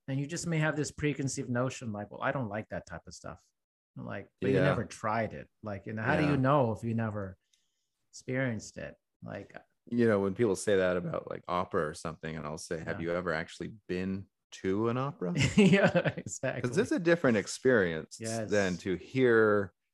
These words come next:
Speaker 2: something, even, even watch something on a T V or something like that.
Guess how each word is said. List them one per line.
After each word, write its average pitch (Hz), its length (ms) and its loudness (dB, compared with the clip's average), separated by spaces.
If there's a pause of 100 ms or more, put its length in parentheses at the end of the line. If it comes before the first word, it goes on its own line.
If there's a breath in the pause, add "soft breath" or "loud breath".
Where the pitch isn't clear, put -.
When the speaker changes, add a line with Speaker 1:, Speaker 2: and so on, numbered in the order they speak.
(320)
Speaker 2:
something, 101 520 0
even, 160 240 2
even 156 320 2
watch 95 360 0
something 98 400 -2
on 92 140 -2
a 85 60 -4
T 101 280 -2
V 92 180 0
or 87 80 0
something 87 240 -4
like 82 240 -6
that. 85 400 -4